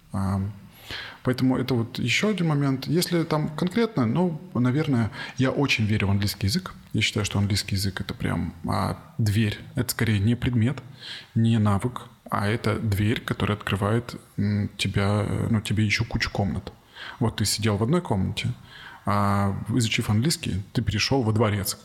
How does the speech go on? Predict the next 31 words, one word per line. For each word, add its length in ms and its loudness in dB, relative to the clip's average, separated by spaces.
а 260 0
до 100 2
этого 360 0
жил 260 2
там 200 -4
в 80 -12
небольшой 340 0
квартире. 400 -8
И 60 0
поэтому 380 2
английский — 560 0
это 200 0
must, 480 0
который 320 -2
нужно 480 0
преодолевать. 460 -4
А, 320 2
я 200 2
считаю, 320 2
что, 420 0
м, 420 2
интеллектуальные 760 2
штуки 320 0
отдельно 420 2
не 120 2
существуют, 720 0
и 60 -4
в 80 -6
целом 420 2
там 200 0
мозг, 400 2